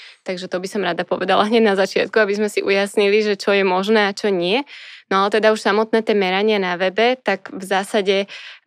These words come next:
práve tým, že sa sústredujeme vyslovene na tú analytiku,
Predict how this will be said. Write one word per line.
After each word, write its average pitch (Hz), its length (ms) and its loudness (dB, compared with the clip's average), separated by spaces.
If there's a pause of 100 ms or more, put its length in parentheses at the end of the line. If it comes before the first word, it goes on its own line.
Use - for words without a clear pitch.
(280)
práve 214 240 2
tým, 214 160 -2
že 226 160 -2
sa - 80 -10
sústredujeme 196 720 0
vyslovene 202 480 0
na 190 160 -2
tú 190 320 0
analytiku, 185 880 -2